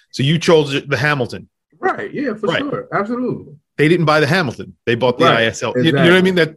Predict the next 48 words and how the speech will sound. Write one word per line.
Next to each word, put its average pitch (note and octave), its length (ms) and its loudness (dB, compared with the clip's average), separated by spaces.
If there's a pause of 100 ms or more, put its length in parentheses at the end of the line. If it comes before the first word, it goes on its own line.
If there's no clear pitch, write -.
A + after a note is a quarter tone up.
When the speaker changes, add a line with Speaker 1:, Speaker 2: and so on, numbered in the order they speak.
(120)
Speaker 2:
Yeah. B2+ 180 0
Speaker 1:
exactly. D3+ 600 0
So D3+ 160 -2
that's, C#3 260 0 (220)
Speaker 2:
Right. A2+ 180 -2
Speaker 1:
so E3 260 2 (100)
that D3 180 0
you're, F3+ 440 -2 (400)
to E3 120 0
them, G3 380 2
you're E3+ 240 -2
insulting D#3+ 800 -4
their B2 140 -2
purchase. - 640 -10 (260)
And C3+ 100 -2
they F#3 60 4
Speaker 2:
But - 100 2
I, - 100 2
Speaker 1:
can't G3 100 4
Speaker 2:
I F#3+ 80 4
don't, C4+ 80 4
Speaker 1:
handle C#4+ 260 4
it. D3+ 140 0
They F3 80 4
can't G#3+ 280 0
Speaker 2:
but A#3 120 4
Speaker 1:
handle E4+ 260 2
Speaker 2:
I - 40 -2
don't - 100 -10
Speaker 1:
it. - 20 -2
Speaker 2:
understand D3+ 480 -4
how D3 280 0
I C3+ 40 -2
insulted D3+ 560 -6
it C3 160 -2
because B2+ 300 -4
I C3 100 -2
specifically B2+ 760 -6
said D3+ 460 -2
that A#2 180 -4
I B2 260 -4
S B2 320 -8 (380)
L B2 360 0
forty D3 580 -2 (200)
is A#2 280 -6
a A#2 160 -4
great A#2 500 -4
watch. - 640 -6